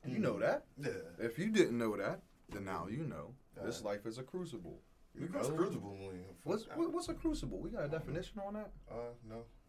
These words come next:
Speaker 1: No? Uh,
Speaker 2: You
Speaker 1: from
Speaker 2: can
Speaker 1: the
Speaker 2: tell
Speaker 1: top
Speaker 2: me.
Speaker 1: of my mind.
Speaker 2: Hmm.
Speaker 1: Actually, let's not do that. Hey, Siri, what does crucible mean?
Speaker 2: Uh,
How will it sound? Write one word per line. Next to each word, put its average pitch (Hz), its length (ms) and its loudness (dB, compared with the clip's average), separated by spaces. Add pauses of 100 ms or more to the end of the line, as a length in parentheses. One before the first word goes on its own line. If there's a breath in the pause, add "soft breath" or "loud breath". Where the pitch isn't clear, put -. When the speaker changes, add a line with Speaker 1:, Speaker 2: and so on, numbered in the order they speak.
Speaker 1:
No? 131 340 2 (280)
Uh, 113 140 4
Speaker 2:
You 131 60 -2
Speaker 1:
from 143 140 0
Speaker 2:
can 127 80 0
Speaker 1:
the 123 40 -2
Speaker 2:
tell 190 100 6
Speaker 1:
top 196 100 2
Speaker 2:
me. 151 60 0
Speaker 1:
of 139 40 2
my 165 100 4
mind. 104 460 2
Speaker 2:
Hmm. 123 320 -8
Speaker 1:
Actually, 170 320 8
let's 180 200 2
not 139 200 2
do 117 140 2
that. 80 220 -2 (300 loud breath)
Hey, 151 140 -2
Siri, 117 360 -2
what 117 160 -4
does 90 160 -8
crucible 76 480 -8
mean? 95 200 -10 (4000)
Speaker 2:
Uh, 143 120 2